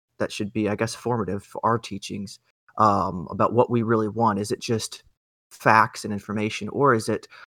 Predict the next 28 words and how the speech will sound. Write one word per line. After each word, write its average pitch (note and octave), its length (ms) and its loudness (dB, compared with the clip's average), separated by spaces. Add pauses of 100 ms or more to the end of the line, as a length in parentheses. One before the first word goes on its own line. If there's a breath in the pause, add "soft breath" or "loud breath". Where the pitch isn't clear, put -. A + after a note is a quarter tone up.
(120)
uh, A2+ 240 4 (100)
a, G#2+ 160 2
a A#2+ 80 2
new C#3 240 2
moral B2 640 4
way A2+ 180 4
of G#2 140 -2
living, G#2 420 -6 (120)
a, G2+ 40 -6
a F2+ 180 -4
way A2 180 0
of G2+ 160 -4
life? G2+ 440 -6 (520)
And, G#2 560 0
uh, G2+ 420 0 (360)
even C3 380 2
other A#2+ 220 8
ways G#2 220 -2
that F#2 100 -14
Jesus G#2+ 320 -6
teaches, G2+ 300 -6
not A#2+ 160 2
just - 180 -10
parables, G#2 580 -4
but, G#2 200 -4 (640 loud breath)
you A2+ 140 -2
know, F#2+ 160 0
saying, G#2+ 720 2